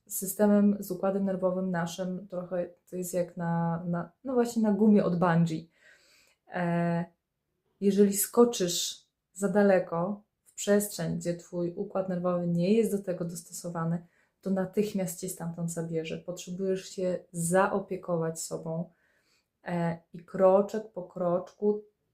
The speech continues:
towarzyszyć sobie we wprowadzaniu zmian. Inaczej się po prostu nie da.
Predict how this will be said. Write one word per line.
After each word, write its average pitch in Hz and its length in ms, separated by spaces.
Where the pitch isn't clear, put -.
towarzyszyć 180 1080
sobie 180 640
we 202 260
wprowadzaniu 175 840
zmian. 175 480
Inaczej 175 800
się 165 440
po 165 120
prostu 160 640
nie 165 240
da. - 160